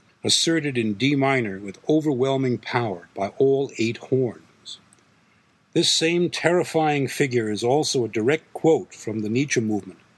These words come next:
where it is sung to the words, "Tief ist ihr Weh,"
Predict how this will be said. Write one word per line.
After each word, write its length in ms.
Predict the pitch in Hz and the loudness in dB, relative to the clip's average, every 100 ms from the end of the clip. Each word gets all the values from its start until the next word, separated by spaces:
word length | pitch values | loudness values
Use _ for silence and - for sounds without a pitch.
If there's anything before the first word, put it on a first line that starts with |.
| _ _ _ | _ _ _
where 200 | 110 110 | -4 -2
it 60 | 110 | -2
is 120 | 98 | 0
sung 320 | - 147 147 | 2 2 0
to 100 | 131 | -2
the 80 | 120 | -2
words, 420 | 113 120 117 110 - _ _ | 0 2 0 -4 -12 _ _
"Tief 300 | - 170 147 - | -4 -2 -2 -4
ist 280 | 147 127 - | -4 -4 -2
ihr 160 | 131 110 | 0 0
Weh," 360 | 104 123 101 | 0 -2 -2